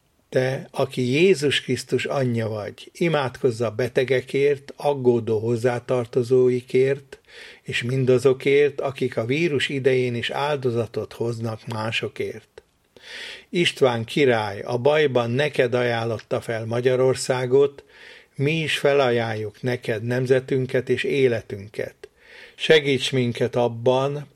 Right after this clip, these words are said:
hogy a járvány ne csak félelmet és könnyeket hozzon, hanem minket is jobb útra tereljen.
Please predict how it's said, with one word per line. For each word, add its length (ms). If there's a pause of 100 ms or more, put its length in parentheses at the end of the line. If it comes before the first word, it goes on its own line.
hogy 180
a 60
járvány 640
ne 220
csak 260
félelmet 840
és 160
könnyeket 600
hozzon, 640 (180)
hanem 340
minket 500
is 220
jobb 260
útra 500
tereljen. 720